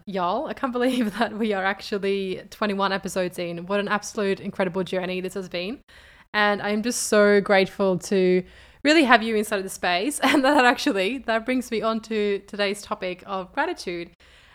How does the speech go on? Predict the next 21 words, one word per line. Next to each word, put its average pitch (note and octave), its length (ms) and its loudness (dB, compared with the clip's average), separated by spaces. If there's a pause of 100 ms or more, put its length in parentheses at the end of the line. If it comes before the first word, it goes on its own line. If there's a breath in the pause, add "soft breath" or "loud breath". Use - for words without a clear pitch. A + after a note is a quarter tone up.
(120)
Um, G#3 520 2 (140)
today C4 280 4
I D4 60 4
wanted B3+ 360 -2
to A#3 160 -6
jump G#3 240 -2
on F#3+ 320 0
and G3 440 -4 (280)
give C4 240 -2
you C#4 340 0
a A3+ 80 -4
little A3+ 180 0
bit G3+ 100 -2
of G3+ 160 -2
insight F#3 540 -2
to F#3 100 -6
a - 20 -8
gratitude F3+ 460 -4
hack F#3 340 -4
that F#3 260 -4
I've F#3 380 2